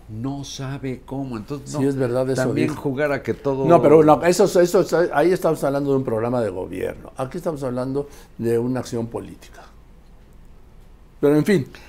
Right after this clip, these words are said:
Speaker 1: De
Speaker 2: oye,
Speaker 1: todas maneras me parece verdaderamente ridículo
Speaker 2: ahora,
Speaker 1: que
Speaker 2: de
Speaker 1: vayan al castigo, porque irán al castigo.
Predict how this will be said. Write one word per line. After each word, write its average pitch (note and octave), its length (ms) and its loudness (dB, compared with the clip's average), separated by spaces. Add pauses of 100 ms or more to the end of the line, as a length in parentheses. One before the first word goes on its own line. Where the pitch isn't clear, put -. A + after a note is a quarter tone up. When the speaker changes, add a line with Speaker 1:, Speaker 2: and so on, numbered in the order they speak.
(280)
Speaker 1:
De - 60 -2
Speaker 2:
oye, D3+ 220 4
Speaker 1:
todas A3+ 180 2
maneras D#3+ 320 0
me C3+ 120 0
parece A#2 720 -2 (320)
verdaderamente G2 640 -6
ridículo F#2 920 -8 (140)
Speaker 2:
ahora, B2 340 -2 (100)
Speaker 1:
que A2 120 -4
Speaker 2:
de G#2 60 2
Speaker 1:
vayan B2+ 380 0
al F2+ 220 -6
castigo, G2 560 -6
porque C#2+ 320 -12
irán E2+ 240 -8
al D3+ 140 -6
castigo. B2 640 -6